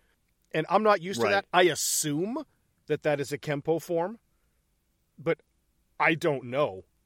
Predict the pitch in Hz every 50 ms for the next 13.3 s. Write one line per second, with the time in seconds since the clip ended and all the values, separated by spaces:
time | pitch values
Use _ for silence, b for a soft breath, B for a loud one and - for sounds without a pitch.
0 | _ _ - 165 151 143 131 - - - 143 127 110 101 98 151 151 156 160 147
1 | 131 123 120 _ _ _ _ _ - 151 123 147 151 143 151 185 233 233 185 160
2 | 175 175 151 - - - 156 135 127 147 160 156 135 131 139 131 - _ _ -
3 | 123 123 123 131 143 156 165 - _ _ _ _ _ _ _ _ _ _ _ _
4 | - 160 147 127 139 180 180 160 165 143 160 151 - - - 170 165 - - -
5 | - 170 170 180 180 180 170 160 147 - - 170 165 180 165 151 - - 170 151
6 | 135 - 147 139 139 - - 147 127 127 131 135 139 143 139 139 151 156 180 -
7 | - - _ _ _ _ _ _ _ _ _ _ _ _ _ _ _ _ _ _
8 | _ _ _ _ _ _ _ _ _ _ - 226 214 151 127 120 131 139 135 127
9 | 123 131 135 117 101 - - - 160 156 - 135 131 139 139 143 127 139 135 135
10 | 127 - - - - 156 143 127 123 139 143 123 117 117 107 - - 113 - 139
11 | 139 123 - 107 95 123 139 156 - - 101 92 87 113 127 117 - - - 143
12 | 143 143 - 127 113 98 90 85 - 127 120 113 110 110 120 147 139 - - 120
13 | 113 104 95 90 90 87